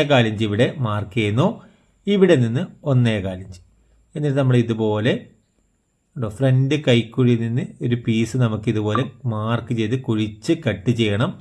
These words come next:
ഇതുപോലെ മാർക്ക് ചെയ്ത് ഫ്രണ്ട് കൈക്കുഴിയിൽ നിന്നാണ്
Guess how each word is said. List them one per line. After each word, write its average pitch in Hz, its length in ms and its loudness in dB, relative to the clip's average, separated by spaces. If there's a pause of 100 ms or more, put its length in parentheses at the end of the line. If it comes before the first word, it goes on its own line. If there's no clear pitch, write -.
(1900)
ഇതുപോലെ 123 440 0 (1300)
മാർക്ക് 110 440 -4
ചെയ്ത് 107 180 -2 (220)
ഫ്രണ്ട് 139 420 2 (100)
കൈക്കുഴിയിൽ 120 520 4
നിന്നാണ് 110 300 -2